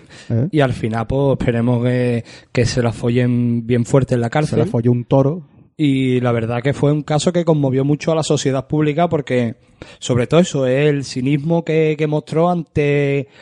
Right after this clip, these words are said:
Speaker 2: las cámaras en todo momento, porque esta tía, eh, fue a buscar incluso al niño iba con la camiseta de "Vuelve pronto, pececito", y, y la verdad que fue muy,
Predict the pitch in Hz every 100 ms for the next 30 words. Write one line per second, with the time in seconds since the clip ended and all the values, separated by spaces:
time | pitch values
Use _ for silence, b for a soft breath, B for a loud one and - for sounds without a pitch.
0 | B 131 127 - 143 170 196 180 151 131
1 | 185 208 143 123 123 135 127 151 214 B
2 | B B B 143 131 - 127 143 170 -
3 | 180 170 170 180 156 143 127 156 202 170
4 | 269 _ b b - 127 139 143 139 139
5 | 127 160 165 147 143 143 143 139 135 127
6 | 143 135 123 165 175 151 147 135 127 165
7 | 190 160 175 160 135 131 - B B B
8 | 123 120 113 110 117 - 143 147 156 156
9 | 147 143 139 139 139